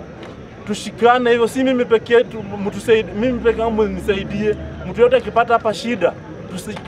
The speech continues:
tushikane mkono, tusaidiane na tuende mbele. Yote yenye tu-, wamesema yote hapa, hata kama mwenye, kuna mwenye alikuwa anapinga vitu kama hizi, lazima kuna wenye wanaweza pinga, kwa sababu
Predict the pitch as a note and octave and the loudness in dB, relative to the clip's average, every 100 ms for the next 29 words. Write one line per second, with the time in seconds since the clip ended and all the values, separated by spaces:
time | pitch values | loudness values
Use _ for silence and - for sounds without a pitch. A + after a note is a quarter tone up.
0 | - F#3 G3 G3 B3 A#3+ A3 A3+ A#3 G#3+ | -12 -10 -4 2 4 4 0 2 2 0
1 | F#3+ G#3 G3 G3 G#3 A3 G#3 - - - | -2 -2 -2 2 4 6 4 -4 -10 -14
2 | - - - - - D#3 F3 G3+ A3 G#3+ | -14 -16 -16 -16 -8 -4 0 2 4 4
3 | F#3 F#3+ F3+ D3 - - - - - - | 4 2 2 0 -8 -12 -14 -14 -14 -12
4 | - - - F3+ B3+ C4 B3 A3+ A3+ G3 | -12 -12 -6 4 4 6 4 2 0 0
5 | G#3+ G#3 A#3+ A#3 A3 G#3+ A3+ A3 G3 G3+ | 2 2 2 4 4 4 4 4 4 4
6 | G3 D#3+ - - - - - - - - | 2 -4 -4 -16 -16 -18 -18 -18 -18 -18
7 | - - - - G#3+ A#3 A3 A#3 A3+ G#3+ | -18 -18 -18 -2 0 2 2 2 2 0
8 | G#3 - G3 G3 G3+ G3+ G3 A#3 G#3+ G3+ | 0 -4 -4 -2 2 2 4 2 2 -2
9 | A3+ G#3+ F3 - G#3 A#3 A3+ G#3+ G#3 G#3 | -2 -2 -2 -4 0 2 2 2 2 2
10 | G#3 G3 F3+ F3 E3 E3 D#3+ F#3+ G3+ F3 | -4 -4 -2 2 2 2 0 0 -2 0
11 | D#3 G3 G#3 G#3 | -2 0 2 0